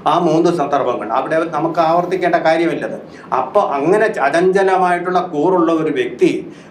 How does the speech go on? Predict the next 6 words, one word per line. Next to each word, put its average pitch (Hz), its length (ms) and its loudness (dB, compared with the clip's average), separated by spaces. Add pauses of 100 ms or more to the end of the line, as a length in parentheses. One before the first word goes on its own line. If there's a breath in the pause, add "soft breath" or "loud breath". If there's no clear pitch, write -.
പ്രധാനമന്ത്രി 180 880 0 (100)
സമ്മാനിച്ച 180 600 0
ഒരു 165 260 0
പദവി 160 380 0
രാജിവെക്കുമെന്നുള്ള 156 1200 0 (180 loud breath)
ആരെങ്കിലും 185 840 0